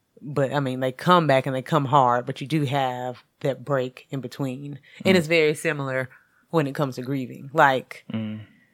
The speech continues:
Speaker 1: you have those pains, you have those contractions when you're just like, "Ah, like, I just miss him so much, like, it hurts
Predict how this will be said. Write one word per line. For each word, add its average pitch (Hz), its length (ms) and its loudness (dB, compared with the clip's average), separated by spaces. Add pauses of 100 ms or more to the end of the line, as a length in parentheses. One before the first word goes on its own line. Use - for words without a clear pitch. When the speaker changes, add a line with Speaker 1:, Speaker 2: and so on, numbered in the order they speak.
(680)
Speaker 1:
you 160 180 -4
have 160 840 6 (340)
those 151 300 0
pains, 135 800 -2
you 135 80 -6
have 139 200 0
those 135 160 -6
contractions 147 480 -6
when 143 120 -4
you're 135 120 -4
just 131 140 -10
like, 120 240 -16
"Ah, 196 300 0
like, 185 160 -8
I 185 40 -6
just 165 200 -8
miss 180 200 -2
him 180 80 -4
so 156 140 -2
much, 156 220 -2
like, 135 100 -6
it 143 60 -10
hurts 160 380 0